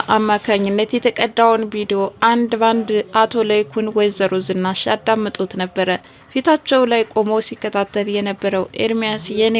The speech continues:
ጉድ ከአሁን አሁን ወጣ" በሚልም ለከፍተኛ ጭንቀት የተዳረገ ቢሆንም የኤርሚ ማንነት ግን በቅጡ አልተገለጠላቸውም። በእርግጥ የእሱ ንግግር እንግዲህ "ያረገዝሽው ከማን ሊሆን ይችላል?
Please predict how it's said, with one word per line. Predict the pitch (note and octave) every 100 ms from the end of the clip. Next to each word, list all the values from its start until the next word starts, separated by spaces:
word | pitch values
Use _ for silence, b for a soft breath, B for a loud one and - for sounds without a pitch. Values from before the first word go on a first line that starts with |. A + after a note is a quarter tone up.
| G#3
ጉድ | G#3+ A3
ከአሁን | - G#3+ G#3 G#3 G3
አሁን | G3 F#3+
ወጣ" | F#3 F#3 G3 G3
በሚልም | G3+ A3 A3+ A3+ A3+ A3+
ለከፍተኛ | G#3 G#3 A3 - A3+ G#3+ G#3 -
ጭንቀት | G#3 G3+ G#3+ A3+
የተዳረገ | G#3+ G#3 G3 F#3+ F#3+ F#3+ F#3
ቢሆንም | G3+ G3+ G3+ A3 B3 b b b B3
የኤርሚ | C4 C4+ C4 C4 B3
ማንነት | G#3+ G#3 G#3 G3+ G3+ -
ግን | G#3+ A#3 A#3
በቅጡ | G#3 G3 - F#3+ G3 G#3 G#3+
አልተገለጠላቸውም። | G#3+ A3+ G#3 F#3 F3+ G3 F#3+ F3+ - F#3+ F3+ - B B B
በእርግጥ | A3 A3 B3+ B3+
የእሱ | B3+ A#3 - A#3
ንግግር | A3 G#3 G3 - G#3+ - -
እንግዲህ | A#3 B3 C4+ C#4 -
"ያረገዝሽው | A#3+ A#3 D3+ G#3+ - G#3+ G#3+
ከማን | A#3+ A#3+ B3 B3
ሊሆን | A#3+ A#3 A3
ይችላል? | - G#3+ G3